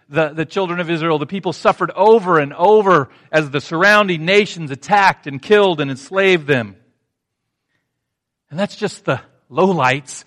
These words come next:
of what we've seen so far in the Old Testament. There's more to come. Sorry.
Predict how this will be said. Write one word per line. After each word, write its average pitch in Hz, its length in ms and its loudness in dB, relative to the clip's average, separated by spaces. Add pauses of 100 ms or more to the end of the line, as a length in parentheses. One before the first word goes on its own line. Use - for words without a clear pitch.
(180)
of 143 120 0
what 165 180 2
we've 156 160 -2
seen 165 400 -6 (140)
so 185 280 -2
far 160 400 2
in 151 140 -4
the 151 60 -8
Old 151 240 -4
Testament. 139 400 -4
There's 151 240 0
more 170 360 4
to - 160 -10
come. 156 480 -2 (320)
Sorry. 156 680 -2